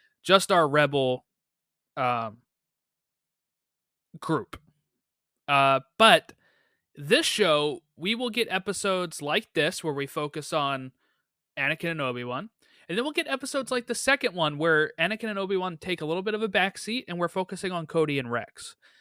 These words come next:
And then there's gonna be some episodes where it's a Jar Jar episode. And you know that's gonna be hammy. Uh, he's gonna be over the top. He's gonna be, you know, tripping all over the place. And then we have some episodes that are focused on the droids.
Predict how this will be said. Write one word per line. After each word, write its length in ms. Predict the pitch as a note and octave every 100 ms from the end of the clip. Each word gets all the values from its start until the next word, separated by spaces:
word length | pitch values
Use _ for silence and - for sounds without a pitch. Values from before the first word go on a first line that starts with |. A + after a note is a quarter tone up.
| _ _ -
And 100 | D3
then 80 |
there's 180 | G3+ A3+
gonna 140 | - G#3+
be 100 | G3+
some 240 | - G#3
episodes 480 | G3+ G3 F#3+ F3 D#3+
where 400 | D#3+ D3+ D#3 D3 _ _ _ _ _ _ _ _ -
it's 120 | B3+
a 80 | D4
Jar 320 | D#3 D3+ G3
Jar 240 | A#3 C#3 A2+
episode. 580 | F#2+ - - - - _ _ -
And 120 | E3+
you 100 | G3+
know 120 | B3
that's 260 | G#3 A3+ A#3
gonna 200 | F#3 C#3
be 340 | B2+ A2 G#2+ _ _
hammy. 720 | - E3 G3+ G#3 G#3+ G#3 G3
Uh, 220 | D#3 D3 D3+
he's 140 | D#3
gonna 220 | D#3+ F3+ D3
be 140 | C#3
over 240 | C#3+ F#3 G3
the 100 | F3+
top. 360 | F#3+ F#3 F3 -
He's 160 | D#3
gonna 220 | D3+ D#3+ D3
be, 480 | D3+ D3+ D3 C#3+ -
you 140 | D3+
know, 220 | C3 A#2+ -
tripping 320 | - G#3 G3+
all 180 | F#3 E3+
over 180 | D#3+ D3
the 80 | C3
place. 240 | C3 - - _ _ _ _ -
And 140 | D#3
then 140 | F#3+ F#3+
we 120 | G3
have 220 | F3+ E3+
some 180 | G3 F3+
episodes 420 | E3 D#3 D#3+ C#3
that 80 | C#3+
are 40 |
focused 360 | C3 C#3 C3 -
on 100 | B2
the 100 | A2+
droids. 640 | A2+ D3+ D3+ C#3 C#3+ -